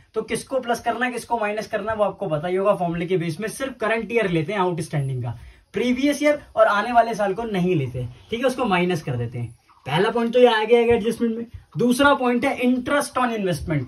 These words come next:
अब investment में तो interest receive होगा, तो income का पार्ट हो गया वो भी। तो interest on investment का भी एक point आ सकता है कि उसमें क्या करना होगा, Interest calculate करना पड़ेगा investment में, और उसमें कुछ month भी count करने को बोल सकता है वो, अगर per annum लिखा होगा तो,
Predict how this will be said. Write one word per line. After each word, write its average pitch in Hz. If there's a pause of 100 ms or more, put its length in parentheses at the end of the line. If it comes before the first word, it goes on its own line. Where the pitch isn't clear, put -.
(100)
अब 165
investment 240
में 285
तो 285
interest 262
receive 269
होगा, 269
तो 269
income 262
का 262
पार्ट 240
हो 226
गया 220
वो 208
भी। 202 (420)
तो 240
interest 247
on 262
investment 233
का 226
भी 233
एक 240
point 208
आ 180
सकता 208
है 208
कि 202 (140)
उसमें 240
क्या 220
करना 233
होगा, 233 (440)
Interest 262
calculate 196
करना 170
पड़ेगा 160
investment 160
में, 247 (280)
और 185 (120)
उसमें 240
कुछ 269
month 208
भी 247
count 214
करने 196
को 202
बोल 170
सकता 160
है 160
वो, 202
अगर 190
per 208
annum 196
लिखा 160
होगा 160 (160)
तो, 170